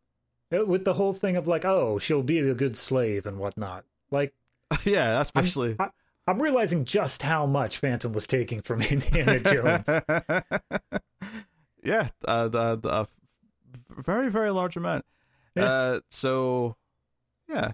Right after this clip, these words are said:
Speaker 2: 'cause, 'cause it's after this where the rocket launcher thing happens, because they don't, they
Speaker 1: Mm.
Speaker 2: can't even fathom that Indy's, like, followed them on the submarine. Uh,
Speaker 1: Right.
Speaker 2: and, uh, but of course, as, as soon as, uh,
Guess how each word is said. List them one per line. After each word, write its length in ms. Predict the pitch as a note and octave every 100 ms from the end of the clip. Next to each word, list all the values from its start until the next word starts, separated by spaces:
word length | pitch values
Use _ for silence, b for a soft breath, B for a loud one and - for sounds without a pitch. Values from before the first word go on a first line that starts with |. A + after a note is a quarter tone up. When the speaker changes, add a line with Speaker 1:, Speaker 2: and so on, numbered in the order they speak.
| -
Speaker 2:
'cause, 140 | - F#3
'cause 160 | -
it's 100 | F#3
after 220 | A#3+ C4 C#3+
this 200 | D3 -
where 40 |
the 80 | A#2+
rocket 220 | B2 -
launcher 220 | G#2+ G#2 G#2
thing 220 | G2 F#2+
happens, 420 | A2 G#2+ - E2+
because 280 | - - A#2+
they 120 | E3+
don't, 220 | D3+ B2+ _ _ _
they 160 | - F3+
Speaker 1:
Mm. 20 |
Speaker 2:
can't 160 | G3 D#3
even 220 | B2+ A2
fathom 480 | - B2+ B2+ A2 G2+
that 140 | G#2+
Indy's, 420 | A#2 A2+ A#2 G#2 G2+
like, 160 | F#2
followed 400 | - A#2 A#2 A2
them 320 | G#2+ G2 F#2+ -
on 160 | A2+ G#2+
the 60 |
submarine. 600 | - A#2+ A2+ G2 F#2 F2 - b b b -
Uh, 140 | A#2+ A#2
Speaker 1:
Right. 160 | G#2+ - _
Speaker 2:
and, 140 | C#3 C3+
uh, 160 | D3 D3
but 140 | D#3
of 180 | D#3 -
course, 300 | E3+ D3+ -
as, 220 | C3+ -
as 160 | E3 -
soon 220 | D#3+ D#3
as, 220 | D#3 B2+
uh, 440 | C3 A#2 A2 G#2